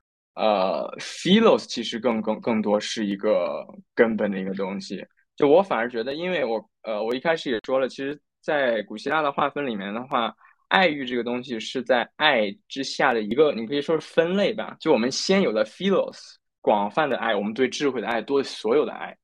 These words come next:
这种爱可能是一种对知识的一种好奇，你可以说，然后我们才会有 eros，我们才会对特定的人有特定的特种的爱。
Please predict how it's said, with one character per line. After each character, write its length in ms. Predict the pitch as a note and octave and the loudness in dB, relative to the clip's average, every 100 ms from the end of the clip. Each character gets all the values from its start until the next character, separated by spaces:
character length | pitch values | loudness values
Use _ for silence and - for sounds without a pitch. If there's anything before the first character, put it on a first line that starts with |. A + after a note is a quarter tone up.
| _ | _
这 100 | - | -2
种 80 | B2 | 0
爱 220 | C#3+ C#3 | 2 2
可 140 | A2 A2 | 0 -6
能 100 | G#2+ | -10
是 120 | - | -6
一 20 | |
种 140 | A#2+ G#2 | -6 -4
对 120 | B2 | -4
知 140 | A#2 | -4
识 140 | B2+ C3 | -6 -6
的 40 | |
一 40 | |
种 120 | A2 E2+ | -8 -10
好 320 | - F3+ A2+ | 2 2 2
奇， 440 | - - - F#2 - | -2 -16 -14 -16 -10
你 120 | G#2+ | -8
可 100 | A2+ | -6
以 100 | G2+ | -6
说， 280 | - G#2+ - _ - - | -4 -6 -6 _ -20 2
然 140 | A2+ | 4
后 80 | D#3 | 4
我 100 | E3+ | 2
们 120 | A2 | -2
才 160 | A2+ A2+ | -4 -4
会 180 | A2+ A2+ | -4 -4
有 160 | F#2+ - | -4 -2
eros， 360 | A2+ A2 F#2 - | 0 0 -6 -6
我 60 | |
们 80 | A2 | -4
才 100 | A#2 | -4
会 120 | B2 | -6
对 180 | B2+ C#3 | -2 0
特 340 | - - B3 E3+ | 0 -2 0 0
定 160 | B2 | 0
的 60 | A2+ | -6
人 280 | F#2+ G2 G#2+ | -6 -6 -4
有 140 | A2+ G2 | -6 -8
特 380 | - - F#3+ C#3+ | -14 -6 0 2
定 220 | A#2 B2 | 0 -6
的 80 | G2 | -8
特 240 | - - A#2+ | -10 -2 -2
种 140 | G#2+ - | -2 -12
的 60 | |
爱。 220 | - G#2+ | -10 -8